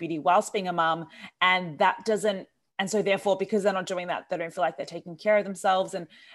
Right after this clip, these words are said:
and all of these kind of reasons as to why that they can't. But even though time is limited, how can we, how can we make it work? Because how, like, I think it's so important for us to take care of ourselves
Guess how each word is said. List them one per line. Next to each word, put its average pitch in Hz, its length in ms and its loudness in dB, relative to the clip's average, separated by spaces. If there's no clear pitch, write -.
and 196 140 0
all 202 180 4
of 196 120 0
these 185 200 0
kind 185 280 -6
of 165 260 -6
reasons 180 520 -6
as 170 140 -8
to 180 100 -10
why 156 260 -2
that - 140 -6
they 127 80 -2
can't. - 400 -8
But - 120 -2
even 247 280 0
though 220 120 4
time 185 540 2
is 175 180 -6
limited, 170 560 -6
how 175 280 4
can 202 280 -4
we, 180 400 -4
how 190 180 0
can 240 160 -4
we 247 120 0
make 190 200 -2
it - 80 -4
work? 170 400 -2
Because 190 240 -8
how, 185 300 0
like, 196 180 0
I 185 60 -6
think 208 180 -8
it's - 120 -8
so 196 120 2
important 208 340 0
for 247 60 -2
us 226 120 -6
to 226 60 -6
take - 220 -4
care 196 160 0
of 240 80 2
ourselves 156 500 -2